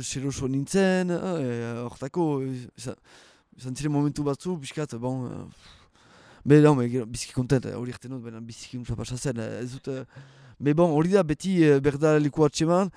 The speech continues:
eh, ez zira ere zilegiz etxen nintzen, E H Zaren izenean mintzatzeko, eh, ez, <laughs> fe, egun batik bestera, E H Zaren izen-, izenean mintzu zira.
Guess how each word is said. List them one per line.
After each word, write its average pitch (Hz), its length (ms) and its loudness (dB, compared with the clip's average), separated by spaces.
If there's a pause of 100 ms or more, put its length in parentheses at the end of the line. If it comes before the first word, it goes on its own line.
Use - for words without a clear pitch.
(400)
eh, 120 220 -2
ez 139 80 -4
zira 165 240 2
ere 160 120 0
zilegiz 151 480 -2
etxen 143 240 -4
nintzen, 156 320 -2
E 139 140 -2
H 139 160 -2
Zaren 143 220 -2
izenean 143 420 -2
mintzatzeko, 143 560 -4 (500)
eh, 95 380 -12 (1120)
ez, 127 240 -6 (140)
<laughs> 135 180 -10
fe, 131 140 -6 (500)
egun 139 160 -12
batik 143 220 -10
bestera, 139 580 -4 (440)
E 127 120 -10
H - 80 -10
Zaren 147 180 -6
izen-, 131 280 -10
izenean 143 280 -6
mintzu 135 200 -8
zira. 180 340 -4